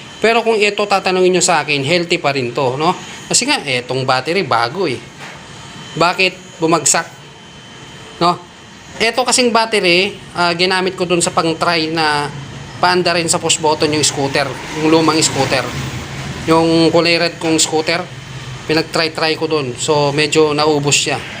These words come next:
Ngayon, kung bakit naging eleven volts yan, malalaman din natin mamaya yan. So, etong eleven point seven, mga kabiker, healthy pa rin yan, no?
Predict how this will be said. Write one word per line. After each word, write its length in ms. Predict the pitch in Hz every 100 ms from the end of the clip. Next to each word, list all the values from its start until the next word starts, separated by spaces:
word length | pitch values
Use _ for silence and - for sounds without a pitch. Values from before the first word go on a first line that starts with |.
| - - - -
Ngayon, 400 | 208 240 180 156 156 - - - - - - - - - - - -
kung 160 | 220 226
bakit 480 | 262 285 - -
naging 320 | 233 214 233 220
eleven 560 | 214 220 190 202 185
volts 240 | 185 180 - 139
yan, 220 | 123 123
malalaman 560 | 151 165 160 156 151
din 160 | 147 143
natin 240 | 139 135 127
mamaya 380 | 127 120 110
yan. 180 | 110 104 - - - - - 254
So, 80 |
etong 400 | 269 277 277 277
eleven 420 | 262 254 240 240 240
point 160 | 226 214
seven, 400 | 220 208 196 190
mga 340 | 180 170 165
kabiker, 540 | 156 147 143 123 117 120 165 -
healthy 320 | 196 190 190
pa 160 | 147 131
rin 160 | 117
yan, 400 | 113 117 113 113
no? 160 | 143 180